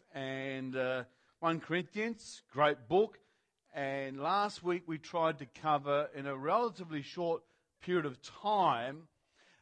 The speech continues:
uh, one of the most controversial texts in the Bible. And I tried to sort of, like, deal with the principle of the matter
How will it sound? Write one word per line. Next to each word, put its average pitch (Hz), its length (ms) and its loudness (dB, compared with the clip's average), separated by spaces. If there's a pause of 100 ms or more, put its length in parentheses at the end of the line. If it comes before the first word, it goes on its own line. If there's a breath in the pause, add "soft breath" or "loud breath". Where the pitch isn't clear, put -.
(160 soft breath)
uh, 143 420 6 (160)
one 175 260 6
of 262 60 2
the 240 60 2
most 214 280 6
controversial 220 920 6
texts - 560 2 (100)
in 185 120 0
the 208 100 4
Bible. 226 560 8 (800)
And 180 160 2
I 185 100 6
tried 254 460 6
to 202 240 6 (380 soft breath)
sort 196 260 -4
of, 190 60 0
like, 180 280 4
deal 240 220 2
with 208 140 2
the 190 100 4
principle 240 960 4
of 143 100 2
the 135 100 0
matter 120 500 0